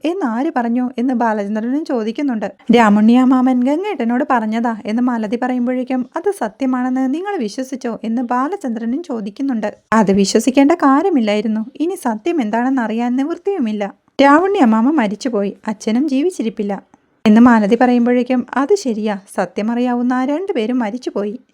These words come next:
പക്ഷേ സത്യം ജയിച്ചിരിക്കുക, സത്യത്തിന് മരണമില്ല, സത്യത്തിന് മരണമില്ല" എന്ന് പറഞ്ഞുകൊണ്ട് ബാലചന്ദ്രൻ ചിരിയോടെ നിൽക്കുന്നുണ്ടേ.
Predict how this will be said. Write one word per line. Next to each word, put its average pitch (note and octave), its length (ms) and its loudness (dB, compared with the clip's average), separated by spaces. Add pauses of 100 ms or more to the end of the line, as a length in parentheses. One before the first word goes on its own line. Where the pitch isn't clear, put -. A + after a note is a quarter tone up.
(120)
പക്ഷേ A#3+ 360 4
സത്യം C4+ 460 4
ജയിച്ചിരിക്കുക, G#3+ 760 0 (320)
സത്യത്തിന് A#3+ 580 -2
മരണമില്ല, B3+ 680 -2 (160)
സത്യത്തിന് C#4+ 540 6
മരണമില്ല" A#3 720 2
എന്ന് G#3+ 240 -4
പറഞ്ഞുകൊണ്ട് A#3 480 0
ബാലചന്ദ്രൻ A#3 760 -2
ചിരിയോടെ G3+ 440 -4
നിൽക്കുന്നുണ്ടേ. A#3+ 680 -2